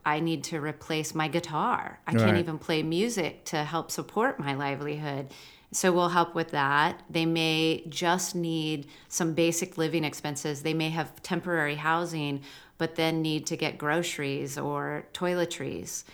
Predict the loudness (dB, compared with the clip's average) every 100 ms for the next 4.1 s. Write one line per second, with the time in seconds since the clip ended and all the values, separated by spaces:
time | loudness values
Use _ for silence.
0 | -8 -2 0 0 -2 -2 -2 -2 -6 0
1 | 0 0 -8 -20 _ _ _ _ _ _
2 | 2 2 -2 2 2 2 0 0 2 2
3 | 0 -4 -20 -20 -20 _ 0 2 2 -2
4 | -8